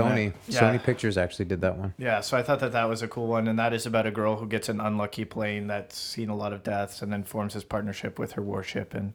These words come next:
Speaker 1: uh, goes into battle, and the animation in it is just spectacular. Like, it looks so lifelike,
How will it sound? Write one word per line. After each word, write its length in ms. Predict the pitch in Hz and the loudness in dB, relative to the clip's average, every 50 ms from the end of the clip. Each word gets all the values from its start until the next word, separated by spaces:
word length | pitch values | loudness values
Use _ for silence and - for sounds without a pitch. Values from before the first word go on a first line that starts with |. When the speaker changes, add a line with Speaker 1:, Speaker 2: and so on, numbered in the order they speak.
| - - - - - - - - - - - - - - - - - - - - - - - - - - - _ | -10 -18 -20 -20 -20 -20 -20 -20 -20 -20 -20 -20 -20 -20 -20 -20 -20 -20 -20 -20 -20 -20 -20 -20 -20 -20 -4 _
Speaker 1:
uh, 120 | 127 127 123 | 4 4 4
goes 220 | 123 151 151 135 | 4 4 2 2
into 160 | 143 139 - | 0 0 2
battle, 320 | 131 - 135 139 147 139 131 | 2 4 4 6 4 4 2
and 100 | 127 127 | 2 0
the 80 | 127 113 | 0 0
animation 560 | 131 139 143 139 131 127 127 127 - 127 127 | 0 0 0 0 0 0 0 -2 -2 -2 -2
in 100 | 127 123 | -2 -2
it 100 | 123 117 | 0 0
is 160 | 120 113 - | 0 -2 -2
just 460 | - - 139 127 117 113 - - - | -2 2 2 4 4 2 0 -2 -4
spectacular. 1120 | - - - - - 131 117 104 - - - - 113 104 104 101 - - 107 101 98 101 95 - | -4 -4 -4 0 2 2 2 2 0 -4 -4 0 2 2 2 2 0 -4 -8 -8 -8 -10 -8 -8
Like, 180 | 95 - - - | -8 -8 -6 -8
it 60 | 110 | -8
looks 240 | 110 113 - - - | -8 -8 -6 -6 -4
so 300 | - - - 135 127 110 | -4 0 0 0 0 0
lifelike, 1080 | 104 98 101 101 107 104 - - 104 95 92 92 90 - - - - - _ - | -2 -2 -2 -2 -2 -2 -2 -4 -4 -4 -4 -6 -8 -10 -16 -18 -18 -20 _ -20